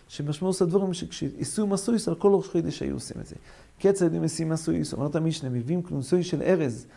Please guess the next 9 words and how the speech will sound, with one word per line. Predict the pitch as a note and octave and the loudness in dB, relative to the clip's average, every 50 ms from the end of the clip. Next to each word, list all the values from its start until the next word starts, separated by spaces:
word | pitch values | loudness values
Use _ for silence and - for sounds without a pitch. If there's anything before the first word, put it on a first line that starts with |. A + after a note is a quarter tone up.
| - - - _ _ - | -20 -20 -20 _ _ -2
ארוכים, | C3 C3 C3+ C3 A#2+ - - C#3 C#3 - - _ _ - - - - _ _ | 0 0 0 -2 -2 -4 -8 -10 -10 -14 -18 _ _ -20 -20 -20 -20 _ _
וקונים | D3+ D3+ E3+ F3+ F3 - G3+ A3+ A3+ A3 G#3 F#3+ E3+ | 0 2 2 2 6 6 6 6 6 6 2 2 4
ועצי | D#3 D#3 F3 F#3 F#3 F3+ D#3+ | 4 4 4 4 2 -2 -4
שמן | D3+ - - G3 F#3+ F3+ F3 D3+ | -2 0 0 0 2 2 0 2
ואלה | D#3 E3 F3 F3 | 2 2 2 2
של | D#3+ - - - - | 2 0 -2 -4 -4
פשתו, | - A#2+ - - C3 B2 | -8 -8 -8 -8 -8 -8
וכך | C3 C3 - G#3 G3+ G3+ E3+ | -8 -2 0 2 2 2 0
במשיחו, | D#3 C#3+ B2+ - - A#2 - | -2 -4 -4 -6 -8 -8 -8